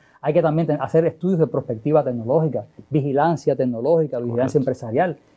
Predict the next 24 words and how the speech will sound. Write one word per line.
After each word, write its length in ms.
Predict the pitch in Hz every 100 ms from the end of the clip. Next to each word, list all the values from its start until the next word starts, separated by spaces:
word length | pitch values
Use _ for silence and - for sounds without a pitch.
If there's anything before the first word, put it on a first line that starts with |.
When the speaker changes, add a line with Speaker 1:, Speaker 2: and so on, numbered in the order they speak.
| -
Speaker 1:
con 160 | 156
el 60 | 151
objetivo 260 | 143 190
de 60 | 202
monitorear 600 | 180 160 139 165 202 165 _ _ -
qué 160 | 156
hay 140 | 185 180
en 120 | 160
el 80 | 143
mundo, 440 | 170 190 170 151
qué 100 | 160
hay 140 | 170
en 120 | 170 170
otra 200 | 175 156
provincia, 680 | 151 165 185 160 139 131 - _ _
que, 180 | - -
que 120 | -
sea 260 | 123 160 175
afín 280 | 151 196 208
con 140 | 160
lo 60 | 131
que 100 | 120
tú 180 | 127 127
haces. 220 | 117 -